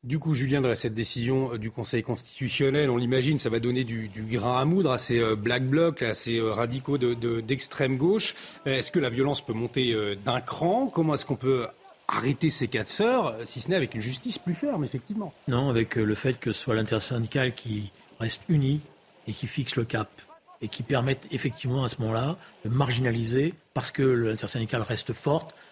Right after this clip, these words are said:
Speaker 2: parce qu'elle a l'autorité qui permet de marginaliser ces comportements violents, euh, qui ne, qui par ailleurs portent atteinte à la cause elle-même. Voilà. Parce que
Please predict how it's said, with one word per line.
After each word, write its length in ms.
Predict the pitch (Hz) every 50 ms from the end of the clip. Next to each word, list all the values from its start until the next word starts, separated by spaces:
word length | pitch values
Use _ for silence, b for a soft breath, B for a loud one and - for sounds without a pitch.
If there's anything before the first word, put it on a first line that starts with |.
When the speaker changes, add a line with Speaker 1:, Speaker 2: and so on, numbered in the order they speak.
| B B
Speaker 2:
parce 100 | 117 -
qu'elle 160 | - 123 110
a 60 | 107
l'autorité 640 | 110 127 147 - - 143 131 131 117 - 135 147 156 - B B B B B -
qui 80 | - -
permet 200 | 113 110 123 120
de 60 | 110
marginaliser 600 | 107 127 127 113 117 123 123 117 117 107 123 135
ces 120 | - -
comportements 520 | 110 - 110 98 120 - - 127 117 113 113
violents, 480 | 98 98 110 110 110 117 127 131 135 - B B B B B -
euh, 380 | 107 104 107 107 107 104 101 101 B B B B -
qui 100 | - 131
ne, 160 | 131 131 135 156 - - -
qui 120 | - 151
par 160 | 120 - 135
ailleurs 260 | 143 156 175 180 143 - - - - - - - - -
portent 220 | 202 180 - -
atteinte 500 | 165 160 - 196 185 151 - - - - - -
à 80 | 120
la 80 | 117 -
cause 260 | - - 123 113 98
elle-même. 380 | 110 107 107 107 104 101 98 98 117 - - _ _ _ _ _ _ -
Voilà. 240 | 98 107 104 104 - - - - - -
Parce 160 | - 120 - -
que 300 | - 135 135 127 117